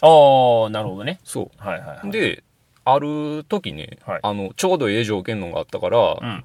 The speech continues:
Speaker 2: そこに連絡かけたら、
Speaker 1: うん。
Speaker 2: 連絡が取れへんかったらしいんですよ。
Speaker 1: お、そのブローカーから。
Speaker 2: そうそうそう。
Speaker 1: あ、ブローカーに。
Speaker 2: に連絡取れへんかったんですって。
Speaker 1: うん。うん。
Speaker 2: で、でもまあまあ、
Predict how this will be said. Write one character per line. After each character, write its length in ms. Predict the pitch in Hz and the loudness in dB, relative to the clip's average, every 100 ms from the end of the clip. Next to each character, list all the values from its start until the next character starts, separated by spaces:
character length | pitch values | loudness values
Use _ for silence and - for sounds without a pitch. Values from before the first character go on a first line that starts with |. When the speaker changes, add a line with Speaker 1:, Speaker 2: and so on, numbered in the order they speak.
| _ _ | _ _
Speaker 2:
そ 140 | 151 | -6
こ 100 | 165 | -4
に 60 | 107 | -2
連 180 | 120 143 | -2 -2
絡 120 | 135 - | -4 -6
か 80 | - | -16
け 100 | 95 | -12
た 140 | 92 90 | -8 -2
ら、 80 | 101 | 0
Speaker 1:
う 140 | 82 | 0
ん。 260 | 113 95 _ _ _ _ _ - | -6 -12 _ _ _ _ _ -6
Speaker 2:
連 120 | 185 | -2
絡 220 | 202 190 | -2 -2
が 20 | 170 | -6
取 220 | - 156 196 | -2 -2 0
れ 40 | |
へ 40 | |
ん 40 | 95 | -4
か 100 | 85 | -8
っ 40 | |
た 100 | - | -10
ら 100 | - | -16
し 100 | - | -16
い 20 | - | -20
ん 20 | |
で 60 | - | -20
す 80 | |
よ。 80 | - _ _ _ | -20 _ _ _
Speaker 1:
お、 180 | - 87 | -16 -16
そ 120 | - | -14
の 100 | 95 | -14
ブ 120 | 85 87 | -14 -14
ロ 100 | 82 | -14
ー 40 | |
カ 160 | - 87 | -12 -10
ー 40 | |
か 120 | 82 | -8
ら。 100 | 80 - | -12 -12
Speaker 2:
そ 200 | - 107 | -8 -8
う 40 | |
そ 140 | - - | -8 -12
う 40 | |
そ 60 | 87 | -12
う。 20 | |
Speaker 1:
あ、 40 | |
ブ 80 | 90 | -10
ロ 100 | 90 | -12
ー 40 | 87 | -12
カ 120 | 85 | -12
ー 40 | |
に。 140 | 90 127 | -8 -6
Speaker 2:
に 160 | 117 | -4
連 120 | 113 156 | -2 -2
絡 200 | 135 - _ - | -2 -8 _ -4
取 160 | 127 226 | 4 4
れ 20 | |
へ 40 | 92 | 4
ん 40 | |
か 80 | 80 | -4
っ 40 | |
た 120 | - - | -10 -14
ん 60 | |
で 80 | 101 | -12
す 100 | 90 | -14
っ 40 | |
て。 240 | - - - _ _ _ _ _ - | -14 -16 -16 _ _ _ _ _ -16
Speaker 1:
う 40 | 196 | -14
ん。 20 | |
う 20 | |
ん。 40 | - | -8
Speaker 2:
で、 60 | |
で 80 | 190 | -4
も 100 | 160 | -2
ま 140 | 160 156 | 2 2
あ 40 | |
ま 180 | 123 | 2
あ、 40 | 98 | 0